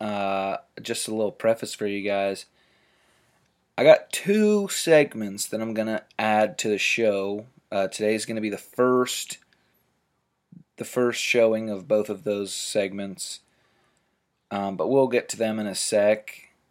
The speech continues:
And, um, we'll just continue on with our last couple main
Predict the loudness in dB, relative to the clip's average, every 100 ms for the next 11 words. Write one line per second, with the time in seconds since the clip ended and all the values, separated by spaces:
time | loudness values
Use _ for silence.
0 | _ -8 -8 -6 -6 -6 -6 -6 -10 -14
1 | _ _ _ _ _ _ _ _ _ _
2 | _ _ _ _ _ _ _ _ _ _
3 | _ _ _ _ _ _ -8 -6 -6 -10
4 | -10 -10 -8 -6 -4 -4 -4 -6 -10 -14
5 | -20 _ -10 -6 -6 -8 -12 -16 -2 2
6 | 2 0 -6 -6 -4 -2 -4 -8 -6 -6
7 | -6 -6 -8